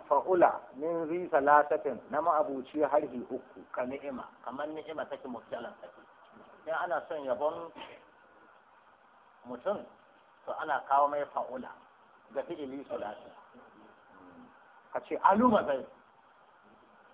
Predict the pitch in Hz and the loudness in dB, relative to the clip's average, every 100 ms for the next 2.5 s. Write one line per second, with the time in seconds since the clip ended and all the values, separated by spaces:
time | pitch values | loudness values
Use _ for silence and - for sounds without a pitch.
0 | - - - 127 151 175 - 156 147 135 | -20 -20 -10 0 6 6 6 0 2 0
1 | 139 147 131 151 135 127 135 127 117 120 | -2 -4 -10 -8 -2 0 0 -2 -8 -8
2 | 123 107 - - 104 | -8 -10 -12 -18 -20